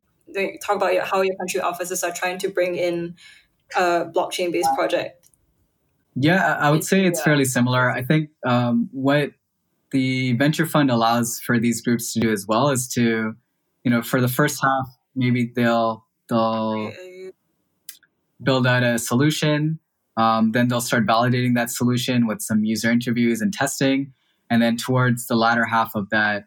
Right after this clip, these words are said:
Speaker 2: uh, journey, they'll start doing work on the ground. And they'll start testing it with, uh, various unicef country offices or, um, other ecosystem partners. And then they start getting a lot of feedback during that time.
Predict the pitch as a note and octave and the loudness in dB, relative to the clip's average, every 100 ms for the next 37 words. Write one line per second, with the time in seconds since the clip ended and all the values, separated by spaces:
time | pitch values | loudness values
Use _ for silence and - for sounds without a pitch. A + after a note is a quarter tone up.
0 | - G#2 G2+ G2 C#3+ C#3+ A#2 A2 A#2 A2+ | -8 -6 -4 0 0 2 0 -2 -2 -2
1 | - B2 G#2 A#2+ A#2 G#2+ G#2+ G#2+ G2 G#2 | 0 0 0 0 0 0 -2 -4 -2 -2
2 | G2 G2+ F#2+ F#2+ - _ _ _ _ _ | -2 -2 -2 -4 -10 _ _ _ _ _
3 | A#2 A#2 A2+ A2 A2 A2+ - B2+ B2 A#2+ | -2 0 2 0 0 0 0 -2 0 -2
4 | - A#2+ A2+ A2 A2 A2 G#2 - - G#2 | 0 0 0 -2 0 0 -2 -10 -12 -4
5 | G2+ G2+ A2+ A2 G#2 - A2 G#2+ G#2 C#3 | -4 0 0 0 -4 0 -2 0 -4 -2
6 | C#3 C#3 B2+ B2+ B2+ B2+ B2 B2 A#2+ A#2 | 0 0 0 0 -4 -2 0 0 -2 -4
7 | - G#2+ G#2 G2+ G2 G2+ F#2+ F#2+ A#2+ A#2 | -6 -2 0 0 -2 -8 -8 -6 -2 0
8 | A#2 A2+ A#2+ A#2+ A#2+ A2+ A#2 A2 A#2 A2+ | 0 -2 -4 -4 -4 -2 -2 0 0 0
9 | A2+ - - _ _ _ _ _ _ _ | -2 -6 -14 _ _ _ _ _ _ _
10 | - A#2 A#2 A2+ G#2+ - _ _ - C3 | -2 0 2 0 -2 -6 _ _ -2 0
11 | C3+ C3 C3+ B2 B2 A#2+ A2+ A2 - A#2+ | 0 2 2 2 2 2 2 0 -2 -2
12 | G#2 A2 G2+ - G#2+ G#2 G2 - C3 A#2+ | 0 0 -2 -2 -2 0 -2 -2 0 2
13 | G#2 | 0